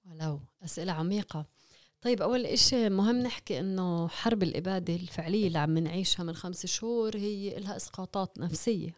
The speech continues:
علينا كفلسطينيين بكل أماكن تواجدنا، وكمان على مستوى إنساني إذا بدنا نحكي. فكلنا مرقنا تجربة صعبة بهاي الأشهر، يعني، كانت الصدمة جماعية زي ما بيحكوا،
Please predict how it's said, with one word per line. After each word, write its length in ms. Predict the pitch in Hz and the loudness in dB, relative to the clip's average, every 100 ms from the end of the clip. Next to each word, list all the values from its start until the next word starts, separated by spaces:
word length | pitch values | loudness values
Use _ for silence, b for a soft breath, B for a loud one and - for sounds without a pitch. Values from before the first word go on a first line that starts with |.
| - | -10
علينا 280 | 170 170 170 | -6 -6 -6
كفلسطينيين 1500 | - 165 156 156 151 - - - 175 - 196 180 185 185 170 b b b b b b _ | -10 -10 -8 -8 -10 -12 -14 -12 -8 -6 -2 0 2 2 0 b b b b b b _
بكل 540 | 175 190 - 302 254 | -8 -8 0 0 2
أماكن 420 | 143 190 180 175 | 0 0 0 -2
تواجدنا، 720 | 175 165 160 160 170 175 185 214 | 0 2 2 2 -2 -2 -2 -2
وكمان 360 | 226 262 311 | -2 0 0
على 160 | 269 240 | 2 2
مستوى 400 | 247 - 247 226 | 0 0 0 2
إنساني 460 | 233 - 220 165 175 | 0 0 0 0 -2
إذا 120 | 175 | -2
بدنا 100 | 175 | -2
نحكي. 340 | 180 - 165 160 b b b b b _ | -2 -4 -10 -10 b b b b b _
فكلنا 500 | - 202 302 311 277 | -12 -2 2 4 4
مرقنا 340 | 233 220 220 214 | 2 2 0 0
تجربة 380 | 214 196 196 | 0 0 0
صعبة 400 | 190 - 185 165 175 - | 0 0 -2 -4 -8 -8
بهاي 320 | 175 175 180 | -4 -2 -2
الأشهر، 540 | - 190 - 170 180 - - 170 | -2 -2 -2 -4 -8 -14 -20 -12
يعني، 320 | 160 160 160 | -8 -6 -6
كانت 360 | 165 180 175 175 | -6 -6 -6 -6
الصدمة 500 | - 208 190 185 180 | -6 -4 -4 -4 0
جماعية 520 | 170 170 175 202 160 | 0 0 0 0 0
زي 180 | 165 165 | 0 0
ما 100 | 165 | -2
بيحكوا، 420 | 165 - 165 | -4 -8 -8